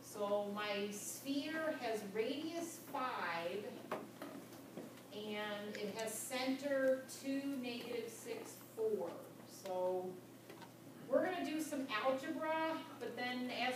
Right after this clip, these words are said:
we're doing the algebra, we're gonna try to picture what's going on also. If I intersect the X Z plane, sorry, sorry, the X Y plane, if I intersect the X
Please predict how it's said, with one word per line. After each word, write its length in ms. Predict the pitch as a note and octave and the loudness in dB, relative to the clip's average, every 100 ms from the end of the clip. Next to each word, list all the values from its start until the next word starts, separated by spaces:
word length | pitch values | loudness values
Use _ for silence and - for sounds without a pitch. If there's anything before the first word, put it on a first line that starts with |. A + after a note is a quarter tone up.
| - | 0
we're 140 | B3 B3 | -2 2
doing 180 | D4 C4+ | 4 4
the 120 | B3+ | 4
algebra, 400 | A#3+ B3 A3 A3+ | 4 2 0 0
we're 120 | A3 | 0
gonna 180 | A#3 - - | 0 -4 -4
try 160 | F3+ - | -2 -2
to 100 | G3 - | -4 -4
picture 600 | B3+ - A#3+ A3 G3+ G3+ - G#3 | -6 -6 -2 2 4 4 0 -2
what's 240 | G3+ - | -2 -2
going 340 | - G3+ G3+ | -8 -6 -4
on 340 | F#3+ F#3 F3 F3+ | -4 -6 -6 -6
also. 300 | F3+ - - - E3+ - - - - - - - - - - - - - - - - - - - | -6 -6 -8 -8 -10 -12 -14 -16 -14 -10 -8 -8 -10 -14 -14 -14 -14 -14 -14 -14 -14 -16 -16 -8
If 240 | C#4 F4+ F#4+ F#4 | 0 2 4 6
I 140 | E4+ - - | 4 4 0
intersect 880 | D#4 - G#4 G4 - D#4+ D4 C#4+ - - - | -2 -2 -2 -4 0 4 6 6 2 -8 -6
the 140 | C4 C4+ | -6 -2
X 360 | A#3+ C#4+ - - | 0 0 -2 -6
Z 280 | C4 B3+ - B3 | -6 -4 -6 -4
plane, 220 | A#3+ G#3+ - - - - - - - - | -2 -2 -6 -12 -12 -14 -14 -14 -14 -6
sorry, 140 | B3 A3 | -4 -2
sorry, 240 | A3 G#3 | 2 2
the 80 | A3 | 2
X 160 | B3 - A3+ | 0 -2 -2
Y 300 | A3+ G#3 G#3 - | 0 0 -2 -4
plane, 300 | G#3 - - | -6 -6 -8
if 120 | F#3 G#3+ | -6 -2
I 140 | G#3 G#3+ | -2 0
intersect 640 | C4+ D4 - C4+ A#3+ - A3+ | 0 0 0 0 0 -2 -4
the 80 | |
X 220 | G#3+ A3 | -2 -2